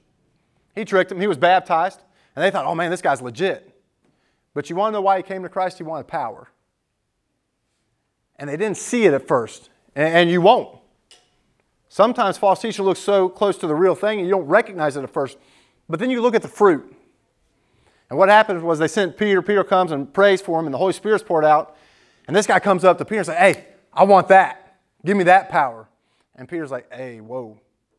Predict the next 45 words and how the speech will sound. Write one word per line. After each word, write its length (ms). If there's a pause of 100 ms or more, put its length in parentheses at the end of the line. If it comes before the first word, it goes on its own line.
(240)
you 160
on 80
the 60
wrong 220
road. 320 (1300)
You're 180
on 80
the 60
road 300
leading 220
to 100
destruction. 420
You 100
need 120
to 80
pray 200
and 80
ask 200
God 100
to 80
forgive 400
you 180 (380)
and 80
see 240
if 120
he'll 100
forgive 360
you 60
for 160
what 240
you 120
think. 220
You 60
think 160
you 100
can 200
buy 500 (360)
the 40
Spirit 320
of 80
God." 220 (1900)
You 100
see, 200
Peter 520
recognized 880